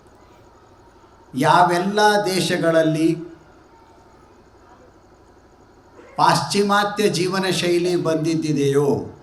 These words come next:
ಪಾಶ್ಚಿಮಾತ್ಯ ಜೀವನ ಶೈಲಿ ಅಂತ ಹೇಳುವಾಗ ಅದು ನಮ್ಮ ಆಹಾರ ಕ್ರಮ,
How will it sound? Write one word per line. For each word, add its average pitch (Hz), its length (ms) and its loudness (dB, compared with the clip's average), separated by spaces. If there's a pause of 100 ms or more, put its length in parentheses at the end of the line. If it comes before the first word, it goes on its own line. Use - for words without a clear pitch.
(720)
ಪಾಶ್ಚಿಮಾತ್ಯ 175 720 0
ಜೀವನ 165 340 0
ಶೈಲಿ 160 380 -4
ಅಂತ 151 180 -4
ಹೇಳುವಾಗ 151 640 0 (680)
ಅದು 165 220 -2
ನಮ್ಮ 160 260 0
ಆಹಾರ 156 600 2
ಕ್ರಮ, 160 340 -2